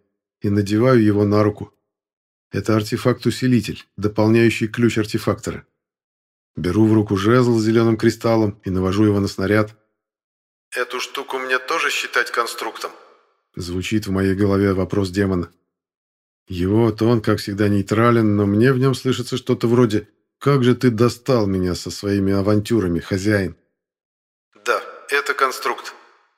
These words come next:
категорично заявляю в ответ и навожу жезл на объект эксперимента. «А ты в этом сомневался?»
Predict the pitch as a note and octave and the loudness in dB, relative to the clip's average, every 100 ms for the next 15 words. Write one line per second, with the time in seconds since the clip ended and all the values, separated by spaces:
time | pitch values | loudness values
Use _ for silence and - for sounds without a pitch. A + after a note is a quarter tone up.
0 | _ - - F#2 F#2+ G2+ - F2+ F#2+ F#2+ | _ -14 -10 -6 -4 -4 -4 -6 -4 -2
1 | G2+ G2 G2 G2 A2+ A2 - _ A2 G2+ | 0 0 0 0 0 -2 -8 _ 0 2
2 | G#2 G#2+ G#2+ B2 A2 A#2 F#2+ F#2 F#2 F#2+ | 4 4 4 4 4 0 0 -4 -2 -2
3 | F#2 G2 - G#2+ G#2 G#2 E2+ - _ _ | -2 -4 -4 0 2 2 0 -8 _ _
4 | _ _ _ _ _ - - C3+ C3 C3 | _ _ _ _ _ -12 -8 -4 -2 -2
5 | B2+ A#2+ B2 A#2 A#2+ C#3+ - | -4 -6 -8 -2 -2 -2 -4